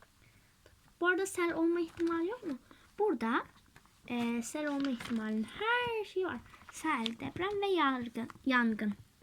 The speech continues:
Hepsi var. Eğer onu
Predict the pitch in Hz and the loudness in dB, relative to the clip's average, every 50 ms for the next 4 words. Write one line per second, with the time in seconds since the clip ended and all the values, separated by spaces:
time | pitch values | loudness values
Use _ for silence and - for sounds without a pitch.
0 | _ _ - - - - - - - - - - 480 - - - - - - - | _ _ -6 -6 -6 -10 -16 -18 -18 -18 -8 -6 -6 -6 -6 -6 -8 -8 -4 -2
1 | 415 453 466 440 427 427 392 285 254 233 220 208 - - - - - - - - | 0 4 4 6 6 6 4 4 4 4 2 0 -2 -6 -10 -18 -20 -20 -20 -20
2 | - - - _ - - - - - _ _ _ - - - - - - - - | -20 -20 -20 _ -20 -20 -20 -20 -20 _ _ _ -16 -4 -2 -2 -2 -2 -6 -14
3 | - - - - - - - - - 311 302 311 320 320 330 330 311 302 302 302 | -18 -18 -16 -16 -16 -14 -16 -6 -2 2 4 4 4 4 4 4 4 4 4 2
4 | 294 285 | 2 0